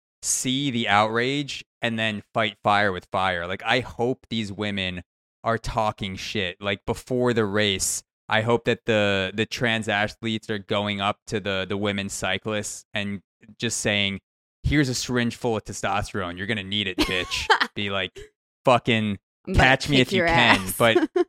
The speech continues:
Speaker 2: <laughs>
Speaker 1: yeah, but the, "I'm gonna kick your ass, so you stick this needle in your ass if you want a chance." I'll tell you that right now.
Speaker 2: Fair.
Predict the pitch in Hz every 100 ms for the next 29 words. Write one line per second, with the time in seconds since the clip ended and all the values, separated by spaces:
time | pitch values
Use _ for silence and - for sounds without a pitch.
0 | _ _ - 123 120 113 135 139 - 156
1 | 185 - 175 175 143 120 135 151 - -
2 | 127 160 - 220 139 110 110 151 117 98
3 | 98 90 - 107 107 101 85 - 107 87
4 | 80 - 104 139 110 95 104 92 170 202
5 | 175 92 73